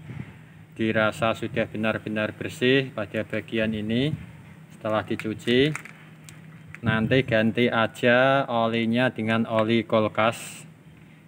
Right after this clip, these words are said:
Oli kulkas bisa dibeli di toko-toko elektrikal, itu banyak, rekan-rekan. Ini bukannya dari sini, itu biasanya yang saya lakukan.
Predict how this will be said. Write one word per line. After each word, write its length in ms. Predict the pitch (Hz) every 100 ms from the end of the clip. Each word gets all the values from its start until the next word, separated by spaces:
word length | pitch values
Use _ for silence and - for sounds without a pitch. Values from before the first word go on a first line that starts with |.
| - -
Oli 240 | - 110 110
kulkas 640 | 110 107 113 117 117 -
bisa 320 | 113 - 110
dibeli 480 | - 104 110 117 120
di 480 | - 110 107 104 104 101
toko-toko 1200 | 110 107 101 107 - 110 107 104 104 104 104 101 - - - - -
elektrikal, 840 | 104 104 101 - 107 104 113 113
itu 160 | 107 104
banyak, 480 | - 98 98 110 110
rekan-rekan. 720 | 101 101 98 98 104 104 120 - - - - - - - - - - - -
Ini 240 | 98 101
bukannya 480 | 98 101 107 104 107
dari 200 | 101 101 101
sini, 400 | 107 107 117 135 - - - - - - - - - - - -
itu 200 | 107 113
biasanya 560 | 117 107 - 107 110 117
yang 160 | 107 98
saya 320 | 107 104 104
lakukan. 720 | 104 98 - - 104 107 117